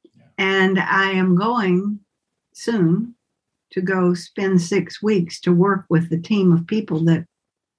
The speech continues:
Speaker 2: a majority of whom I haven't met, and make important decisions about, is this still a commitment I hold dear for me to continue going and supporting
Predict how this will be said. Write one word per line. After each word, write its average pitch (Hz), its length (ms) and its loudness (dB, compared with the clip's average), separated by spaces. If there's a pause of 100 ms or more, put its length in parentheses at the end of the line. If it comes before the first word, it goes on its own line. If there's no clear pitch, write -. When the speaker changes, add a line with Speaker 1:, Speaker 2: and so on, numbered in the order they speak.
(680)
Speaker 2:
a - 60 -2
majority 196 500 2
of 170 80 0
whom 185 180 0
I 175 80 2
haven't 185 380 0
met, 185 260 -2 (960)
and 180 720 4 (200)
make 208 440 -4
important 208 640 -2
decisions 190 840 -4
about, 160 600 2 (260)
is 180 320 2
this 190 340 -2
still 196 840 0 (840)
a 190 80 -2
commitment 185 680 0
I 175 180 4
hold 170 540 0
dear 185 540 -2 (420)
for 175 160 2
me 202 320 4
to 262 120 -4
continue 175 600 -2
going 156 480 -6 (120)
and 190 280 0
supporting 170 840 -4